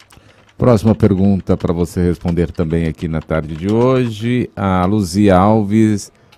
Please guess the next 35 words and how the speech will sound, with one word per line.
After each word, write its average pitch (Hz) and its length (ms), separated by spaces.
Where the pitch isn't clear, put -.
ah, 92 400
ela 101 120
tinha 151 140
colocado 120 380
uma 104 100
pergunta, 104 580
né, 95 160
da 90 160
que 95 120
nós 92 160
colocamos 90 520
aqui, 92 220
o 92 60
deslocamento, 110 880
né, 87 100
dos 78 140
corpos 101 500
e - 40
tal, 101 200
então 101 160
ela, 104 160
ela 95 140
explica 104 340
melhor 95 320
agora. 78 380
É, 92 160
a, 92 40
a - 220
pergunta 117 440
dela 117 200
é - 20
assim: 85 300
podemos 143 600
nós, 104 480
médios, 98 880